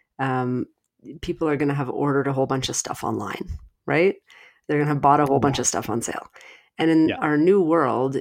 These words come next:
Speaker 1: you can just buy things and then you gotta return them if they don't work or they don't fit or whatever. That becomes, it's on your to-do list. Um, certainly as a parent, I mean, it's somewhat of a necessary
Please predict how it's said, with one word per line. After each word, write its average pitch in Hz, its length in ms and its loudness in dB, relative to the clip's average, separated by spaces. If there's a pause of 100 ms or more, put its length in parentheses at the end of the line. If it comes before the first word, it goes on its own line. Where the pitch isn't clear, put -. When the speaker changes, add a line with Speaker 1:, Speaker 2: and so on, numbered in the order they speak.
Speaker 1:
you 165 160 -4
can 185 160 0
just 185 140 -4
buy 139 200 0
things - 460 -8 (100)
and 170 100 2
then 185 100 4
you 208 60 6
gotta 214 160 2
return 208 400 -2
them 131 260 -6 (200)
if - 140 -12
they 180 80 0
don't 175 140 0
work - 340 -4 (180)
or 139 80 -2
they 156 80 2
don't 160 160 0
fit - 280 -12 (180)
or 143 120 -2
whatever. 143 480 -4
That - 140 0
becomes, 180 440 0
it's 151 120 -4
on 170 140 4
your 165 100 2
to-do - 400 -6
list. - 280 -14 (440)
Um, 139 480 -2
certainly 190 380 2
as 147 100 2
a 139 60 -2
parent, 123 580 -4 (340)
I 135 40 -6
mean, 127 160 -2
it's 123 160 -6
somewhat 147 680 0
of 123 140 -6
a 123 80 -4
necessary 117 920 -4